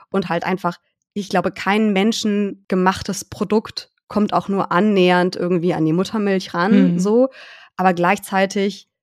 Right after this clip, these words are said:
Speaker 1: ist halt Stillen für manche Familien nicht das Beste oder es, oder es klappt halt nicht, aus welchen Gründen auch immer. So, das nur so als
Speaker 2: Genau, also so ein ganz großer Teil hat angekreuzt,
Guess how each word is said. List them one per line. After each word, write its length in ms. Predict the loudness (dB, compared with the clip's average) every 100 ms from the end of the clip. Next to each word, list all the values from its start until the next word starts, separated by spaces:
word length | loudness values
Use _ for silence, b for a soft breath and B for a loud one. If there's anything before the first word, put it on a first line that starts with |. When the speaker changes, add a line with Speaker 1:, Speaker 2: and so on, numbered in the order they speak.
| _ _ _ _ -2
Speaker 1:
ist 180 | 2
halt 180 | 2 2
Stillen 360 | 0 -2 0 0
für 80 | 0
manche 220 | 0 0
Familien 360 | -2 0 2
nicht 160 | 0 -2
das 100 | -6
Beste 380 | -6 -6 -4 -2
oder 160 | -2
es, 220 | -4 -8 -8
oder 80 |
es 100 | -8
klappt 320 | -8 -12 -10 -8
halt 160 | -6
nicht, 200 | -6 -8
aus 120 | -8
welchen 240 | -6 -4 -4
Gründen 280 | -6 -6 -6
auch 120 | -6
immer. 240 | -6 -6
So, 120 | -8
das 200 | -6 -6
nur 100 | -6
so 120 | -6 -8
als 240 | -10 -14 _ 0
Speaker 2:
Genau, 180 | 4
also 200 | 4 4
so 120 | 2 0
ein 80 |
ganz 240 | 2 2 0
großer 340 | 0 0 0
Teil 440 | -2 0 2 0 -2
hat 180 | -6 -4
angekreuzt, 600 | -2 -2 -2 -2 -2 -6